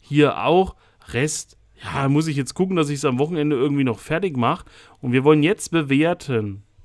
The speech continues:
Was haben wir denn grad gefangen? Wir haben das, <laughs> wir haben eigentlich nur das Sonnenflora, das ist jetzt hier fünfzehn Angriff, zwei Sterne. Wir haben hier das, ähm, Sonnenfell, drei Sterne und wir haben unser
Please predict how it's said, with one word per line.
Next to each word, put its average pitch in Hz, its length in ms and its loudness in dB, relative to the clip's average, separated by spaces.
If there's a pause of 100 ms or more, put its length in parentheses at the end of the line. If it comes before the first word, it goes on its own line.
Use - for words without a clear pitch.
Was 143 200 -2
haben 156 120 2
wir 151 80 4
denn 147 140 4
grad 131 280 0
gefangen? 110 520 -4 (560)
Wir 120 160 -2
haben 151 160 4
das, - 300 -4
<laughs> - 680 -10
wir 117 100 -2
haben 143 120 2
eigentlich 160 240 4
nur 160 100 4
das 131 160 6
Sonnenflora, 185 580 2
das 151 200 2
ist 143 120 -10
jetzt 147 180 -6
hier 139 240 0
fünfzehn 165 480 -2
Angriff, 156 520 2
zwei 127 320 -2
Sterne. 139 520 0
Wir 123 120 0
haben 120 120 0
hier 127 140 0
das, 113 300 0
ähm, 110 380 -2 (140)
Sonnenfell, 123 760 0 (460)
drei 110 280 0
Sterne 151 320 2
und 151 80 2
wir 147 80 6
haben 147 100 2
unser 139 440 2